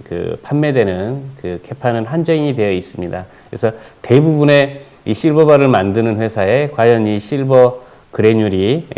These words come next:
공급이 될 수 있을까라는 부분에 대해서 의아해했고요. 저희 회사가 좀 다소 다른 업체에 비해서 이제 좀 비싸다라는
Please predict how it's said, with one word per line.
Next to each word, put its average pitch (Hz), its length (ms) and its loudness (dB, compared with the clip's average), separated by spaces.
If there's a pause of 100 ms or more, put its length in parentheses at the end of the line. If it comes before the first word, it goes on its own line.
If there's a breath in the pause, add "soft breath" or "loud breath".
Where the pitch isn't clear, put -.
공급이 110 400 -2
될 98 140 -2
수 104 140 -8
있을까라는 101 720 -2
부분에 95 360 -6
대해서 92 460 -4 (800)
의아해했고요. 110 720 0 (260 loud breath)
저희 110 180 4
회사가 131 680 4 (280 loud breath)
좀 117 220 -2
다소 117 600 4
다른 110 280 -2
업체에 117 380 0
비해서 107 300 2
이제 98 200 -4
좀 - 160 -10
비싸다라는 110 1400 0